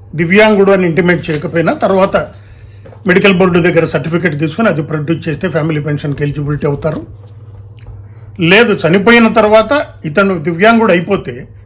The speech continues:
డిపెండెంట్ సర్టిఫికెట్ ప్లస్ మెడికల్ బోర్డు సర్టిఫికెట్ తీసుకున్నా కూడా ఫ్యామిలీ పెన్షన్కి ఎలిజిబిలిటీ అవుతారు. అట్లాగే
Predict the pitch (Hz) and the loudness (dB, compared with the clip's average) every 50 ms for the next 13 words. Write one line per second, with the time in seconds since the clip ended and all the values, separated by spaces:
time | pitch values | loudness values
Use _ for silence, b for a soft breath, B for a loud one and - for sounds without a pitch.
0 | - - 180 175 220 233 233 233 226 202 160 185 196 170 180 196 180 202 175 175 | -4 -4 0 2 2 2 4 2 0 0 -2 -4 -4 -4 -6 -6 -6 -6 -4 -4
1 | 240 240 233 196 180 170 - - b b b b b - 185 170 190 170 202 190 | -6 -4 -2 -2 -4 -4 -4 -8 b b b b b -2 0 2 2 2 0 0
2 | 170 185 170 156 156 156 160 - 143 165 160 165 156 - 156 147 - 151 143 - | -2 -2 -4 -4 -4 -6 -6 -6 -6 -8 -8 -8 -8 -8 -8 -8 -8 -10 -10 -8
3 | 143 139 139 139 - - 208 254 - 185 160 165 165 156 151 147 151 139 135 - | -8 -8 -8 -8 -6 -6 -6 -4 -2 -2 -2 0 -2 -2 -2 -4 -6 -6 -6 -8
4 | 147 139 143 139 - 302 349 B B B B B B B B B B B - 208 | -8 -8 -8 -6 -6 -6 -8 B B B B B B B B B B B 0 0
5 | 185 175 165 156 143 143 123 - 208 247 156 113 110 - - - - - - - | 2 2 0 0 -2 -4 -4 -4 -4 -4 -4 -8 -12 -16 -20 -20 -20 -20 -20 -20
6 | - - - - B B B B B B B B B B B B B B - - | -20 -20 -20 -20 B B B B B B B B B B B B B B -20 -20
7 | - - - - - - - - - - - - - - - - - - - - | -20 -20 -20 -20 -20 -20 -20 -20 -20 -20 -20 -20 -20 -20 -20 -20 -20 -20 -20 -20
8 | - - - - - - - - - - - - - - - - - - - - | -20 -20 -20 -20 -20 -20 -20 -20 -20 -20 -20 -20 -20 -20 -20 -18 -18 -18 -18 -18
9 | - - - - - - - - - - 151 147 226 226 226 214 185 196 | -18 -18 -18 -18 -20 -20 -20 -18 -14 -8 0 2 2 4 4 4 4 2